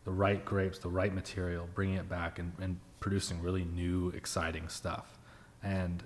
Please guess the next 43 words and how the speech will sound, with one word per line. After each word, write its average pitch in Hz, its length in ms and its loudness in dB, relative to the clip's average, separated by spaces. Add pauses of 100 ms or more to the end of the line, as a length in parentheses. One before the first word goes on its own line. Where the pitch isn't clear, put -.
then 92 140 -2
the 92 80 6
other 117 140 8
part 90 260 2
is 85 100 -4
just - 280 -6
outside. 90 580 -2 (160)
There 98 160 4
is 90 80 2 (100)
wine 107 300 10
grown 95 240 6
in 87 180 2
every 104 480 4 (220)
state - 500 0
in, 90 260 0 (140)
in, 90 280 0 (100)
in 87 500 -2 (100)
the 90 120 -2
U 85 180 0
S. 117 320 -2 (760)
In 90 340 -2
India 120 640 8 (160)
produces 113 560 6
wine. 98 480 4 (480)
Like, 101 120 -2
we're 117 80 2
gonna 139 160 6
see 151 180 2
some 127 180 2
cool 113 220 0
stuff, 101 240 2
and 92 80 2
it's 90 140 -2
not 104 260 6
gonna 98 140 2
come 92 240 0
from 90 160 -2
these 87 180 -2
places 90 400 -2
that 85 80 -4
have 82 140 -6
just, - 200 -8
like, - 260 -6